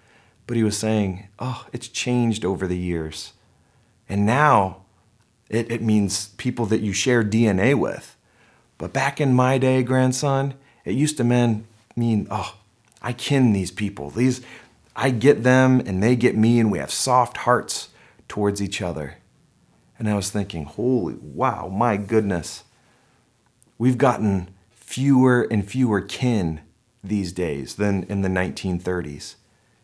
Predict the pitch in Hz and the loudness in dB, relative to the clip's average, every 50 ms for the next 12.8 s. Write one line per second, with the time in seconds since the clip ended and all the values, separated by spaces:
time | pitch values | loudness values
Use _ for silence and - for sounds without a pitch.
0 | _ _ 101 104 117 131 135 143 139 135 127 120 123 123 113 107 101 110 117 120 | _ _ 0 4 6 6 8 8 8 8 6 4 4 2 2 2 2 4 4 4
1 | 117 113 107 - - 120 117 101 107 104 107 113 120 120 110 110 - - - 110 | 2 2 0 -2 -2 -2 0 2 2 4 4 4 4 2 2 0 -4 -6 -2 0
2 | 113 127 120 120 120 117 110 110 110 110 113 113 104 - 95 92 90 - - - | 2 2 4 4 4 4 4 4 2 2 0 -2 -2 -4 -6 -6 -6 -6 -6 -4
3 | 82 80 95 104 101 101 101 101 101 92 98 98 101 - - 90 95 92 92 104 | -4 -2 -2 -2 -4 -4 -4 -4 -2 -2 -2 -2 -2 -4 -4 -6 -6 -2 0 0
4 | 101 98 - 98 98 92 95 98 95 95 95 90 85 - - - - - - - | 0 0 0 0 -2 0 0 2 4 4 2 2 0 -4 -12 -18 -20 -20 -20 -16
5 | _ - - 156 151 143 - 143 139 135 127 113 123 123 123 120 123 - 127 120 | _ 0 2 4 4 4 4 2 4 4 4 4 6 4 4 4 2 2 4 4
6 | 120 117 117 113 113 113 - - 90 85 82 85 85 - - - 92 90 - - | 6 6 6 6 4 2 2 -2 -4 -6 -6 -6 -8 -8 -8 -8 -8 -8 -4 0
7 | - 147 151 139 139 131 - - 123 123 107 113 110 113 110 110 120 117 110 107 | 4 4 4 6 4 2 0 0 0 0 2 2 2 2 2 2 2 4 6 6
8 | 107 104 101 101 98 92 92 90 90 90 - 127 135 135 135 135 139 135 131 131 | 4 4 2 0 -2 -4 -4 -6 -8 -6 0 4 6 8 8 8 6 6 6 4
9 | 131 131 120 120 113 95 90 104 95 90 90 90 90 87 80 82 82 - - - | 4 4 2 0 -2 -2 0 2 2 2 2 0 0 -2 -4 -6 -8 -10 -12 -14
10 | _ _ _ _ _ _ _ _ _ _ _ _ _ _ _ - 98 98 98 92 | _ _ _ _ _ _ _ _ _ _ _ _ _ _ _ -6 -4 -4 -2 -4
11 | 87 87 - - 117 123 123 - - - - - - - 120 127 120 120 117 113 | -4 -6 -4 -2 -2 -2 -2 -4 -8 -12 -12 -10 -4 -2 -2 -2 0 0 0 0
12 | 113 110 107 104 101 - 101 95 76 - - - - - - | 2 2 2 0 -2 -4 -6 -6 -6 -8 -10 -12 -14 -14 -16